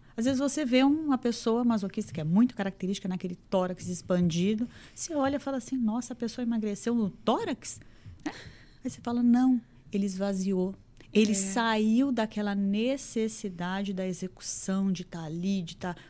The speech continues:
Speaker 1: pronto, de tá à frente, né, da, da
Speaker 2: Uhum.
Speaker 1: batalha ali. Ele esvaziou. Então, assim, ele perdeu medida no tórax, né? Perdeu. Por quê? Porque ele se esvaziou.
Speaker 2: Exatamente.
Speaker 1: Né?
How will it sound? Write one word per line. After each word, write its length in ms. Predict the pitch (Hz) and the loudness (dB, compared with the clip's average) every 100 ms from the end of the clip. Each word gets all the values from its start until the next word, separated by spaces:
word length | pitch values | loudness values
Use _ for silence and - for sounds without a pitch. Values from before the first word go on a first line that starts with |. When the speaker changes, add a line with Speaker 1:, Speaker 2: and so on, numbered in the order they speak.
| - - | -20 -2
Speaker 1:
pronto, 420 | 202 202 196 180 | 4 4 4 0
de 140 | 165 165 | -4 -4
tá 280 | - 185 - | -4 -4 -4
à 120 | 185 | -6
frente, 840 | 190 - - 208 220 196 - - 160 | -6 -12 -2 0 2 0 -4 -8 -4
né, 140 | 214 | -2
da, 160 | 240 240 | 0 0
da 120 | 170 | 2
Speaker 2:
Uhum. 40 | |
Speaker 1:
batalha 600 | 156 220 220 165 175 170 151 | 2 2 2 2 2 0 -4
ali. 200 | 147 160 - - | -6 -10 -16 -14
Ele 140 | 320 311 | -8 -8
esvaziou. 580 | 294 330 294 311 277 294 - - - | -4 -4 -2 0 0 -4 -14 -20 -10
Então, 160 | - 466 | -6 -4
assim, 140 | 427 | -4
ele 140 | 381 359 | -4 0
perdeu 360 | 320 214 247 | 2 4 6
medida 360 | 285 226 226 226 | 6 4 2 2
no 120 | 208 | 0
tórax, 800 | - - 202 311 302 - - - - - | -2 0 2 2 0 -2 -4 -4 -6 -6
né? 140 | 233 427 - - - | -8 -8 -10 -20 -20
Perdeu. 460 | - - 392 370 - - - | -20 -2 0 0 -4 -16 -10
Por 160 | - 320 | -4 -4
quê? 280 | - 220 196 - - | -2 -4 -4 -10 -16
Porque 200 | - 220 | -8 -4
ele 80 | 214 | -4
se 120 | 220 | -4
esvaziou. 600 | 202 208 202 202 175 175 - - - - 240 | -2 0 0 0 0 -2 -10 -20 -20 -20 -10
Speaker 2:
Exatamente. 1080 | 202 196 196 196 285 311 233 208 196 - | -8 -6 -8 -8 -8 -8 -8 -12 -14 -12
Speaker 1:
Né? 80 | 202 | -12